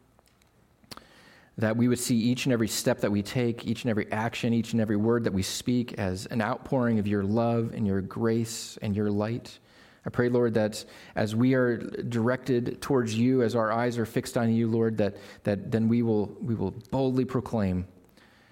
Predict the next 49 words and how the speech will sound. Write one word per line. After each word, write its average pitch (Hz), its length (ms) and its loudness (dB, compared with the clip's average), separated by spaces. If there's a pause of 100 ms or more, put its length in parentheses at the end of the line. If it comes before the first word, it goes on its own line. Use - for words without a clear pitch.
(360)
the 113 140 0
goodness 101 800 -2
of 104 180 -4
our 95 120 0
Lord 101 260 0
and 101 80 0
Savior 92 500 -2 (240)
for - 120 -4
the 98 80 2
rest 95 180 -2
of - 60 -16
this 95 180 -4
world. 95 300 -2 (1120)
There 117 100 0
are 101 60 -2
people 101 240 0
out 95 100 -2
there 98 200 0
in 92 80 0
our 92 80 -2
community, 95 440 -2
they 98 120 0
need 98 180 0
to 101 60 -6
hear 101 160 -2
about 104 200 -4
you, 95 100 -4
Jesus. - 520 -10 (1120)
I - 80 -20
pray, 104 200 2
Lord, 95 220 2
that 95 140 0
we 101 160 2
would 101 600 -4
boldly 107 380 -2
preach 95 340 -6
that, - 240 -4 (280)
the - 60 -8
good 107 320 -2
news 87 260 0
that 65 120 -10
comes 92 300 -6
through 95 120 -4
Jesus, 95 420 -4
our 95 120 -2
Savior, 92 400 -2
who 92 120 -6
came 95 280 -2
down 90 260 -2